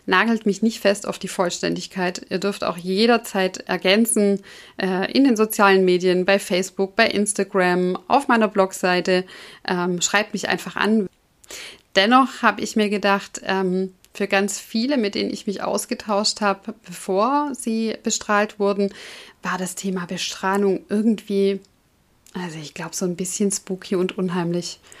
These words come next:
Also werd ich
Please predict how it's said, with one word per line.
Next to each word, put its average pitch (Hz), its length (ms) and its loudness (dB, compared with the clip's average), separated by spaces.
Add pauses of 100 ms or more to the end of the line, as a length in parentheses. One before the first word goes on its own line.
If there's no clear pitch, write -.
(340)
Also 175 540 -2 (1000)
werd - 200 -6
ich - 240 -6